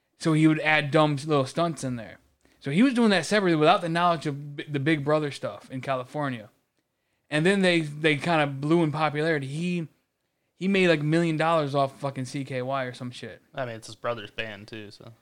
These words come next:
Speaker 1: Yeah, well, just the, the, the, the band, but, like, the, the movie he made.
Speaker 2: Okay, yeah, yeah.
Speaker 1: The, the mo-, he called it, like, C K Y.
Speaker 2: Oh, yeah, yeah, I remember that, yep.
Speaker 1: Yeah.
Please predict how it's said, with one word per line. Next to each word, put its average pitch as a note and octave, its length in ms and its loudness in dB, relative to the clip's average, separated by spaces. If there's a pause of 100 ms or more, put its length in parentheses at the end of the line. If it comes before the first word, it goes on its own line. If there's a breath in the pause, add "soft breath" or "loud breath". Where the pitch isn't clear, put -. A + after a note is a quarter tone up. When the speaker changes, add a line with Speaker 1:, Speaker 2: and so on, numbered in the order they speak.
Speaker 1:
Yeah, F3 200 2
well, D3+ 180 2
just D3 240 -2
the, D3 80 2
the, C#3 200 0
the, C3+ 520 -2
the C#3 100 -4
band, D3 480 0
but, C#3+ 100 0
like, C#3+ 200 2
the, C#3+ 160 0
the C#3+ 120 -2
movie D3+ 360 4
he C3+ 140 -4
made. A#2+ 280 -8
Speaker 2:
Okay, A2 320 -8
yeah, G2+ 80 -14
yeah. F#2 140 -10
Speaker 1:
The, C#3+ 120 -2
the D3 100 0
mo-, E3+ 180 4
he D3+ 140 0
called F3+ 220 6
it, D#3 140 4
like, C3+ 280 2
C D3 160 -4
K C3+ 140 -4
Y. C3 240 -2
Speaker 2:
Oh, C3 80 2
yeah, A2 260 -2
yeah, G2+ 120 -4
I A2 100 -8
remember G#2 340 -8
that, F#2+ 100 -10
yep. G2+ 120 -10
Speaker 1:
Yeah. C3 200 -8